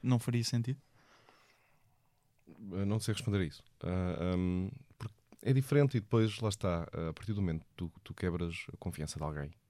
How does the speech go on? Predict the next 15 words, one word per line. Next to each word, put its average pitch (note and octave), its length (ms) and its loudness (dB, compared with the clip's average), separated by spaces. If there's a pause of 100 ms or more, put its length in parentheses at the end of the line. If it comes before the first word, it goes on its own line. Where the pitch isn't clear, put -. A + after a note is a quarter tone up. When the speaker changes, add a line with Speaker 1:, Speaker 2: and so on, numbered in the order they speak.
(400)
Speaker 1:
Uhum. A#2+ 360 0
Speaker 2:
eu F#2 240 0 (160)
adoro F#2 280 4
Miguel, F2 400 2 (160)
sempre - 260 0
que - 40 -4
estou F#2 140 -2
com F2+ 180 0
ele F2 160 0
fico - 380 -10
genuinamente F2+ 440 2
feliz E2+ 220 -4
de E2 80 -4
o D#2 60 -6
ver. D#2+ 180 -4